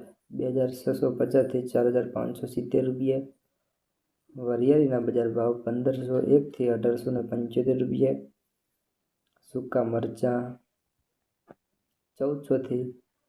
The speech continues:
ત્રણ હજાર છસો રૂપિયા. કાળા તલ બે હજાર ચારસો પચાસથી ત્રણ હજાર એકસો પચાસ રૂપિયા. સફેદ તલના બજાર ભાવ બે હજાર ચારસો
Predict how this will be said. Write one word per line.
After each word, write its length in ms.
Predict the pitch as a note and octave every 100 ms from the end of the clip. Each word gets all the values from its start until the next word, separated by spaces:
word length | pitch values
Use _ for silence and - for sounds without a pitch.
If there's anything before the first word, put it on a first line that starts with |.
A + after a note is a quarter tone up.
| _ _ _
ત્રણ 260 | - B2 B2
હજાર 180 | B2+ B2+
છસો 380 | - - - C#3
રૂપિયા. 480 | C3+ C3+ C3+ C3+ C#3+ - _ _ _ _ _ _ _ _ _ _ _
કાળા 320 | - B2+ D#3 -
તલ 200 | B2 B2 B2 - _ _ _
બે 160 | C#3+ C#3 C3
હજાર 240 | B2 B2+ -
ચારસો 420 | C3+ B2+ B2+ C#3
પચાસથી 600 | C3+ C#3+ C#3 C#3+ - B2
ત્રણ 240 | B2 B2+ B2
હજાર 160 | B2+
એકસો 240 | B2+ B2+ C3+
પચાસ 320 | C3 B2 C3 C3
રૂપિયા. 380 | C3+ C3+ C#3 - _ _ _ _ _ _ _ _ _ _ _
સફેદ 320 | - - C#3 C#3
તલના 360 | - B2+ B2+ B2
બજાર 240 | A#2+ B2 B2
ભાવ 160 | A#2+ A#2+ - - D3+
બે 100 | B2+ A#2+
હજાર 140 | B2+ A#2+ -
ચારસો 340 | B2 A#2+ A#2+